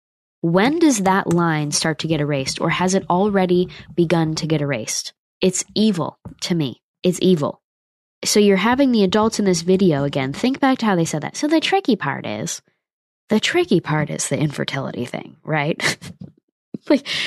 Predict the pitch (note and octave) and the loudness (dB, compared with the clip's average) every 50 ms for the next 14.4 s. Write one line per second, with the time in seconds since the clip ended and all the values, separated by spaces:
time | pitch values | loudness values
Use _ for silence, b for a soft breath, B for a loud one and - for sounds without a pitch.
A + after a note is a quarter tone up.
0 | B B B - C#4+ D4+ D#4+ F4+ F4+ - F4 C#4+ C4+ C4 A#3+ A3 G3 G#3 G3 F#3 | B B B 2 4 4 6 4 4 4 2 4 4 2 2 2 0 2 2 0
1 | F3+ - - - - B3 A#3+ - - F#3 E3+ D#3+ D#3 D#3+ D#3+ F#3 G#3 A3+ A3 G#3 | 0 -2 -6 0 0 0 0 2 0 2 2 2 0 0 2 2 4 4 4 4
2 | G#3 G#3 F#3+ F3 - - F#3+ - - F4 G4 F#4+ F4 D#4 - A#3+ G#3+ G#3 F#3+ F3+ | 4 2 2 2 0 -2 -2 0 2 2 2 4 4 2 4 4 0 2 4 2
3 | F3+ E3 E3 D#3 C#3+ D3 - A3+ B3 A#3 F#3+ D3+ B2+ B2 B2+ C#3+ D3+ E3 E3 E3 | 2 4 2 0 0 0 2 4 4 6 6 4 2 0 0 0 2 4 4 4
4 | D#3+ - - F3 E3 E3+ F3 - - - G#3 G3 F#3 F3 F3+ F3 E3 D#3 D#3 D#3 | 4 2 0 2 4 4 4 2 -2 0 2 2 2 4 2 0 0 0 0 0
5 | F3 F3 D#3+ D#3+ D3+ D3+ D#3 - - D#3+ D3+ - E3 D#3 - - D#3 - D#3+ D3 | 0 0 0 0 0 0 0 -2 -2 -4 -4 -2 -2 -2 -2 -2 -2 -2 -2 -2
6 | D3+ C#3+ C3+ D#3 D3+ C#3 C#3+ C#3 C#3+ D#3 D3+ C#3 C#3 B B B B B D#3+ D#3+ | -4 -4 -2 -4 -2 -2 0 -2 -2 -2 -2 -4 -4 B B B B B -2 0
7 | D#3+ D#3 D3+ D3+ D#3 - - F3 E3+ F3 F3+ F3+ F3+ D#3+ - - - E3+ D#3+ D#3 | 0 2 0 -2 -2 -2 -2 -2 0 0 0 0 0 -2 -2 -2 -2 0 0 2
8 | D#3+ E3+ E3+ E3 D#3 D#3 D3+ D3 C#3+ C3+ C3+ - D#3 D3+ C#3+ D#3 D3+ C#3 D3+ D3 | 0 0 0 0 0 0 0 0 -2 -4 -4 -4 -6 -4 -2 -2 -2 -2 -2 -4
9 | D3 - D3 C#3+ C#3+ C#3 C#3 b b b b b b _ _ - - - D#3 E3+ | -4 -4 -4 -4 -4 -4 -6 b b b b b b _ _ -16 -10 -4 -2 0
10 | E3+ - - E3 E3 E3+ F3+ E3+ E3 E3+ E3+ D#3 C#3+ C#3 C#3+ D3+ D3+ - D#3+ D#3 | 0 2 2 2 0 0 0 0 0 0 0 0 0 -2 -2 -4 -2 2 2 4
11 | D3 C#3+ C#3+ D3 - _ _ _ _ - F3 E3+ - - - - F3+ D#3+ D#3 C3+ | 4 2 0 -2 -6 _ _ _ _ -6 -4 -2 -2 -4 -2 0 -2 -2 -2 -4
12 | C3 G2 - - - - - F3 F3 D#3+ D3+ C#3+ - - D#3 C#3 C3 A2 G2+ B2 | -8 -8 -10 -12 -12 -4 -2 0 0 0 -2 -4 -2 -4 -4 -4 -4 -6 -6 -6
13 | B2 D3+ D#3 D#3+ D#3 E3+ D#3+ C#3+ D#3 D#3 C#3 C#3+ C#3 - - - E3+ E3 D3+ - | -4 -2 -2 -2 -2 -2 -2 0 -2 -2 -2 -4 -8 -8 -2 0 0 0 0 0
14 | - E3+ D#3+ C#3+ B2 - - | -2 0 0 0 -2 -4 -8